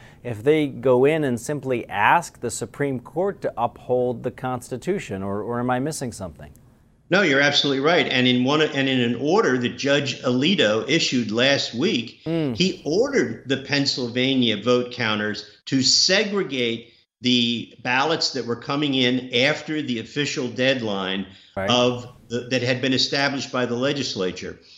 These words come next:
Speaker 2: So it's clear that the court understands that these votes are unconstitutional,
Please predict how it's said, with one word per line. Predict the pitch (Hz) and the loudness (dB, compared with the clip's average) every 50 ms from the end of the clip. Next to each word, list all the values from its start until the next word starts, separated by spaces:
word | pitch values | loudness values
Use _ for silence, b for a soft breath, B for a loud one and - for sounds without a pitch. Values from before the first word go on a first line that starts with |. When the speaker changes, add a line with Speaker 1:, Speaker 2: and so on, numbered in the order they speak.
| B B | B B
Speaker 2:
So | - - 151 135 127 123 127 | -2 2 2 4 2 2 0
it's | 135 131 135 135 | 0 0 0 0
clear | 131 - - 156 185 214 220 208 202 | -4 -4 -2 0 0 2 2 2 2
that | 156 156 - - | 2 0 0 -2
the | 135 | -6
court | - - - 165 170 160 151 - | -6 -2 0 2 2 2 2 2
understands | 139 131 131 120 110 - - - 139 135 165 180 165 123 101 104 101 - - B B B B B B B _ 113 | 0 0 0 0 0 -2 -2 0 0 0 2 2 2 2 0 -2 -4 -6 -8 B B B B B B B _ -2
that | 117 135 127 123 123 127 113 | 2 2 2 2 0 -4 -2
these | 117 139 143 143 135 117 | 0 2 2 2 0 -2
votes | 110 127 143 147 143 135 - 135 | -2 0 0 0 0 0 -2 -2
are | 127 127 127 131 | 0 0 2 2
unconstitutional, | 131 135 131 - 135 127 127 123 - - 120 - - 151 160 156 - - 127 107 95 98 98 B | 0 0 -2 0 0 0 0 0 -2 -4 -8 -6 -4 -4 -2 -2 -2 -2 -2 -2 -2 -4 -6 B